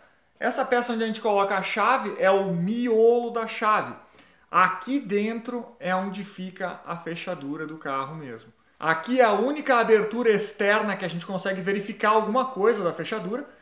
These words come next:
mas ela tá toda escondida aqui dentro e são esses três parafusos aqui que a gente vai precisar retirar pra analisar ela. Lógico que pra chegar até a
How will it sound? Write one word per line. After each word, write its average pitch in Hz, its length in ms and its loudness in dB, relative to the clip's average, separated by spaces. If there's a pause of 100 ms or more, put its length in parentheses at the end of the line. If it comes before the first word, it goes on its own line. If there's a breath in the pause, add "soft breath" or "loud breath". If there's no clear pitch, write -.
(120)
mas 175 200 4
ela 208 180 4
tá 226 160 0
toda 226 220 0
escondida 214 400 -4
aqui - 180 -6
dentro 202 340 -8 (320 soft breath)
e 165 80 -14
são 196 200 -8
esses 196 200 -8
três 196 220 -4
parafusos 185 580 -6
aqui 170 220 -8
que 170 80 -12
a 170 40 -6
gente 170 140 -10
vai 170 140 -4
precisar 170 300 -6
retirar 165 840 -4 (140)
pra - 500 2
analisar 202 840 2
ela. 135 360 -4 (280 loud breath)
Lógico 247 340 4
que - 80 -6
pra 254 220 4
chegar 220 460 4
até 214 140 0
a 202 320 2